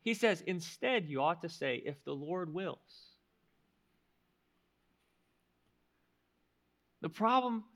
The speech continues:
is not doing the thing. The problem is doing the thing on your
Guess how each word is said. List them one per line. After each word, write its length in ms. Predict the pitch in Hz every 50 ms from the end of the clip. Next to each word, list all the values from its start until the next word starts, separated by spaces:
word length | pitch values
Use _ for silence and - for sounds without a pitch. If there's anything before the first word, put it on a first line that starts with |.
| _ _ _ _ _ _ _ -
is 580 | - 190 175 143 113 101 - - - - - - _ _ _ _ _ _ _ _ _ _ _ _ _ _ _ -
not 400 | - 160 185 214 180 - 147 131
doing 580 | 127 156 185 220 240 247 254 247 247 233 214 185
the 120 | 170 165
thing. 500 | 160 - - - 208 175 139 104 85 - -
The 80 | 135 131
problem 400 | - - 208 226 240 254 233 202
is 140 | 165 147
doing 320 | 131 123 156 175 190 185 175
the 120 | 170 160
thing 300 | 143 - - 175 170 156
on 120 | 147 139 135
your 220 | 127 120 110 -